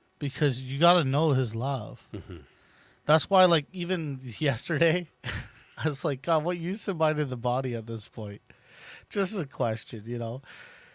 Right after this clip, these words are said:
Speaker 1: And he said, "Well, you have a lane and tell them I love them."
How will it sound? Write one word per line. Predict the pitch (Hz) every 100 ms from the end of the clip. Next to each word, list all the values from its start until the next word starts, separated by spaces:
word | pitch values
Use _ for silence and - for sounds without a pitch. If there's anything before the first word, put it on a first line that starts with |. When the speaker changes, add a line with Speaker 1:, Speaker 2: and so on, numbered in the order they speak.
| _
Speaker 1:
And | - 139
he | 147
said, | - 170 143
"Well, | 147 170 175 190 _
you | 156 160
have | 185
a | 202
lane | 151 120 135 160 165 _ _ _ _ _ _ -
and | 131
tell | - 143
them | 151 160
I |
love | 160 190 175
them." | 104